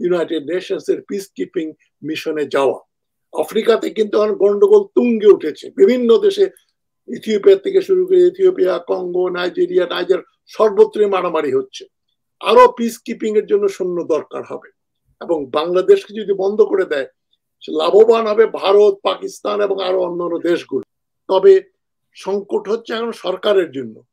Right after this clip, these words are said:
আমি মনে করি না বাংলাদেশ কোনো সংকটে আছে। বাংলাদেশিদের জন্য, যে বাংলাদেশ, বিরোধী দলীয় বাংলাদেশ, যে বাংলাদেশ গণতান্ত্রিক বাংলাদেশ, তাদের এখন উৎফুল্ল হওয়ার কথা।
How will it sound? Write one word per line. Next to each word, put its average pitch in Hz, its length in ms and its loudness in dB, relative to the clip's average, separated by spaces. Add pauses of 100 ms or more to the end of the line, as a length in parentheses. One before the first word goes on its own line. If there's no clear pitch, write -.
(240)
আমি 208 200 -4
মনে 226 220 -4
করি 220 260 -2
না 214 120 -4
বাংলাদেশ 165 540 -8
কোনো 156 200 -12
সংকটে 117 460 -16
আছে। - 240 -20 (580)
বাংলাদেশিদের 156 880 -4
জন্য, 135 380 -10 (520)
যে 160 160 0
বাংলাদেশ, 143 640 -6
বিরোধী 170 340 0
দলীয় 143 380 -6
বাংলাদেশ, 120 600 -14 (320)
যে 151 120 -4
বাংলাদেশ 143 600 -4
গণতান্ত্রিক 160 680 -6
বাংলাদেশ, 131 560 -6 (320)
তাদের 196 440 6 (260)
এখন 190 280 0
উৎফুল্ল 254 640 0
হওয়ার 175 340 2
কথা। 135 380 -12